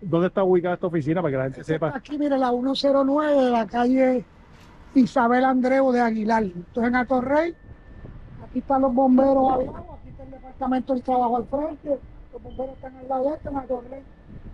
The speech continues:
Speaker 2: Está
Speaker 1: Así que
Speaker 2: aquí.
Speaker 1: está bien céntrico aquí
Speaker 2: Sí,
Speaker 1: en el
Speaker 2: está aquí
Speaker 1: corazón de
Speaker 2: mismo.
Speaker 1: Atorrey.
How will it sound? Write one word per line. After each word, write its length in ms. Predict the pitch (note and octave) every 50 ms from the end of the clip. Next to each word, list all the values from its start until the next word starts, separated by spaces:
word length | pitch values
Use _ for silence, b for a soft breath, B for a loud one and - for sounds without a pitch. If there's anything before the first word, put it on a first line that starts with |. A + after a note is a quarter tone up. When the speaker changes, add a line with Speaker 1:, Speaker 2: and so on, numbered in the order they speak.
| - -
Speaker 2:
Está 140 | - - D3+
Speaker 1:
Así 40 | - E3+ E3+
que 60 | F3+
Speaker 2:
aquí. 0 |
Speaker 1:
está 140 | E3 G3 F#3+
bien 200 | F3+ A3 G#3 F#3
céntrico 520 | E3 G3+ G3 G3 F3 F#3 E3+ D3+ D3+ D#3
aquí 100 | D3+ D#3
Speaker 2:
Sí, 40 | E3
Speaker 1:
en 60 | D#3+
el 120 | D3+ D3 C#3+
Speaker 2:
está 120 | C#3+ C#3+ -
aquí 60 | -
Speaker 1:
corazón 340 | F3 E3+ E3+ D#3+ F3 F#3+ G3
de 60 | G3+
Speaker 2:
mismo. 120 | G3+ G3 G3+
Speaker 1:
Atorrey. 340 | F#3 F3 F3 D#3 C#3 B2+